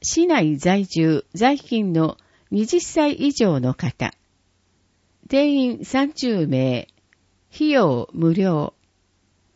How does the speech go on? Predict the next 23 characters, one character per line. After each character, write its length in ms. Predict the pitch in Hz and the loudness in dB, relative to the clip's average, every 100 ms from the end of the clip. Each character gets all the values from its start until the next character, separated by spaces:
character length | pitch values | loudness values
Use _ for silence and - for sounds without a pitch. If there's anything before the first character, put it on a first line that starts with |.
| _ _ _ | _ _ _
申 160 | 226 311 | 0 2
し 140 | - | 0
込 200 | - 233 | -4 -2
み、 260 | 220 202 - _ _ _ _ _ _ | 0 -2 -4 _ _ _ _ _ _
九 140 | - 311 | 0 4
月 320 | 330 302 170 | 4 2 -2
十 200 | 196 254 | 0 0
三 280 | - 269 240 | 0 0 0
日 280 | 180 - 170 | -2 -2 -4
金 280 | 240 262 | 0 2
曜 260 | 269 269 202 | 4 4 4
ま 160 | 156 147 | 2 2
で 160 | 131 | 0
に、 240 | 123 135 - _ _ _ _ - | 0 -4 -6 _ _ _ _ -4
電 340 | 180 269 285 | 0 2 2
話 140 | 254 226 | 2 2
や 240 | 208 - | 0 -2
メ 220 | 202 233 247 | 0 2 2
ー 20 | |
ル 140 | 226 | 2
な 140 | 202 175 | 2 2
ど 140 | 135 | 0
で。 200 | 147 - | -2 -6